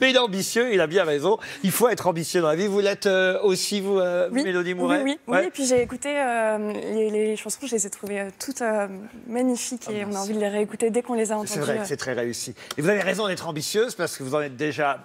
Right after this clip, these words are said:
Speaker 1: j'allais dire à deux pièces. Non, il y en avait déjà eu une autre avant,
Speaker 2: Euh,
Speaker 1: je crois.
Speaker 2: oui, il y avait eu Les Crapauds Fous, euh, non,
Speaker 1: Ouais.
Speaker 2: oui, non, c'est ça, c'est
Speaker 1: Et
Speaker 2: Les
Speaker 1: même
Speaker 2: Crapauds
Speaker 1: avant Les
Speaker 2: Fous et La
Speaker 1: Crapauds
Speaker 2: Course
Speaker 1: Fous,
Speaker 2: des
Speaker 1: il n'y en a
Speaker 2: Géants.
Speaker 1: pas eu une autre ?
Speaker 2: Pas, non.
Speaker 1: Pas encore. Bon, alors, deux pièces en tout cas qui cartonnent. Et, euh, et c'est vrai que les deux en plus se jouent, euh, en ce moment. Une au Splendide, on l'a dit, mais la dernière,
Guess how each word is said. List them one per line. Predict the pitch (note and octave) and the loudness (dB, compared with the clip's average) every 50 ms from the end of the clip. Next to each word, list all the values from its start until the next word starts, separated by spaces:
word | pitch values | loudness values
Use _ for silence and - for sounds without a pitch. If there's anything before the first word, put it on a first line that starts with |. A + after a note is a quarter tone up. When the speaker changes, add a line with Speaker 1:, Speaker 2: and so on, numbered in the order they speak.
| - - | -14 -6
Speaker 1:
j'allais | - G3 G#3 | -2 0 0
dire | G#3 A#3 A3+ | 2 4 4
à | G3+ F3+ | 2 2
deux | E3 E3 | 2 0
pièces. | - - D3+ C#3 - - | 0 0 0 0 0 0
Non, | G3 | -2
il | G3+ G#3+ | -2 -2
y | |
en | F#3 D#3+ | -2 0
avait | D3 C#3+ D3+ C#3 | 2 2 2 2
déjà | C3+ D#3+ C#3 D3+ D3 | 2 2 2 2 2
eu | D3 C#3 | 2 2
une | C#3 B2+ B2+ | -2 -2 -4
autre | B2+ - - | -4 -4 -4
avant, | B2 A2+ G#2+ A#2 | -4 -2 0 0
Speaker 2:
Euh, | B3+ B3 B3+ | 2 4 4
Speaker 1:
je | |
crois. | C4 D4 F4+ | 4 2 2
Speaker 2:
oui, | F4 | 0
il | D4+ | 0
y | B3 | 0
avait | A#3 A#3 | 0 0
eu | B3 A#3+ | 0 0
Les | A#3+ A#3+ | 0 -2
Crapauds | - B3+ A3 - A#3 | -2 -2 -4 -4 -6
Fous, | G#3+ - - A#3+ A#3+ A#3 | -10 -8 -6 -4 -2 0
euh, | G#3 G3 F#3+ F#3+ F#3 F#3+ G#3+ - - - | 0 0 -2 -4 -6 -8 -12 -12 -4 -2
non, | C4+ C4 | 0 0
Speaker 1:
Ouais. | C4 | 2
Speaker 2:
oui, | D4+ D#4+ D#4 F4 | 2 2 2 2
non, | D#4 D#4 | 0 0
c'est | - D4 | -2 -4
ça, | G#3+ A#3+ C4 C4 | -2 -2 0 0
c'est | - | 0
Speaker 1:
Et | D4+ | 0
Speaker 2:
Les | B3 | 2
Speaker 1:
même | G#3 G#3 | 2 2
Speaker 2:
Crapauds | A#3+ C4+ C#4 C4 | 2 2 2 2
Speaker 1:
avant | G#3 | 0
Les | G3+ | 0
Speaker 2:
Fous | - G#3 | 0 2
et | |
La | - | 2
Speaker 1:
Crapauds | - - A3+ | 2 0 0
Speaker 2:
Course | A#3+ C4 A3 | -2 -2 0
Speaker 1:
Fous, | B3 | 0
Speaker 2:
des | A#3 | 2
Speaker 1:
il | |
n'y | A#3 | 2
en | A3+ | 2
a | |
Speaker 2:
Géants. | A3+ G#3 | 2 2
Speaker 1:
pas | G#3+ G#3 | 0 0
eu | G#3 G#3 | -2 -4
une | A3 A3+ | -6 -6
autre ? | B3 B3+ - - | -6 -6 -2 2
Speaker 2:
Pas, | C4+ B3+ B3+ B3 B3 A#3+ | 2 4 4 4 2 0
non. | A#3+ A#3 A3+ | 0 0 2
Speaker 1:
Pas | G#3 G3+ F#3 | 2 2 0
encore. | F3 - A2+ G#2 | 0 -6 -8 -4
Bon, | G#2 E3+ E3 D3+ | 0 2 4 4
alors, | D#3+ D3 B2 - - - - - | 4 2 0 -4 -8 -12 -14 -2
deux | D3 C#3 G3 G#3 | 2 4 4 4
pièces | - - C4 A3 - - | 4 2 2 2 2 0
en | F3+ | -6
tout | - C#3+ | -4 0
cas | D#3+ D3+ C3+ | 0 0 0
qui | - - C4 G3+ | 0 -2 -2 0
cartonnent. | - F3 - - - D3 D3 D#3 G#3 A#3+ A#3+ A#3 - - - - - | 0 -2 -2 -2 0 0 2 2 0 -2 -6 -8 -10 -12 -18 -6 -2
Et, | - C#3+ D#3 D#3+ D#3+ D3 | 0 2 4 6 6 4
euh, | C3+ C3 B2+ B2+ C3 - | 4 4 2 0 0 -2
et | C#3 D3 C#3+ | -4 -6 -4
c'est | - D3+ C#3+ | -4 -6 -2
vrai | B2+ D3 D3+ | 0 0 0
que | - - C#3+ B2+ A#2+ B2 B2 | 0 0 0 2 2 0 0
les | C3 C#3 D3+ | 0 0 2
deux | D3+ E3+ | 2 2
en | D#3 C3+ | 2 2
plus | - - D3+ | 0 -4 -4
se | - - D3+ | -2 -2 -2
jouent, | B2+ A#2+ C#3 C#3+ C3+ | -2 0 2 2 2
euh, | B2+ A#2+ A#2+ | 2 2 2
en | C3 C#3+ C3+ | 2 0 0
ce | - D3 | -2 -4
moment. | C#3+ D3+ F3 F#3+ | -2 0 0 0
Une | F3+ D#3+ D3 | 0 -2 -4
au | C3 | -4
Splendide, | - - - D3 C#3 C3+ C#3 C#3 B2 | -4 -4 -4 -2 -2 0 0 -2 -2
on | B2 A#2+ | -2 0
l'a | A#2+ A2+ | 0 -2
dit, | B2+ D#3+ G#3+ | -2 -2 -2
mais | G3+ F3 | 0 0
la | C#3 C3+ | 2 2
dernière, | B2+ D3 C#3+ D3+ D3 C3+ | 2 2 0 0 0 -2